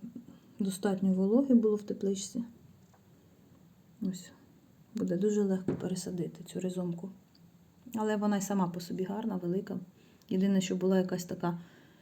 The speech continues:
неміцна, некомпактна. Я боялася, що вона засохне. Вони зазвичай, коли не компактні, коли лусочки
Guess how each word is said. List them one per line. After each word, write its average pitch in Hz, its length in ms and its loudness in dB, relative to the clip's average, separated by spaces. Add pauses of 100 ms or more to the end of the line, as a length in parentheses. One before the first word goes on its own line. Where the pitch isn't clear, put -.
(880)
неміцна, 208 840 4
некомпактна. 196 960 6 (1900)
Я 190 200 2
боялася, 185 420 6
що 185 100 -4
вона 185 220 2 (240)
засохне. 196 680 -6 (760)
Вони 202 180 0
зазвичай, 190 640 0
коли 190 200 2
не 190 220 4
компактні, 196 720 2 (640)
коли 196 180 2
лусочки 185 760 0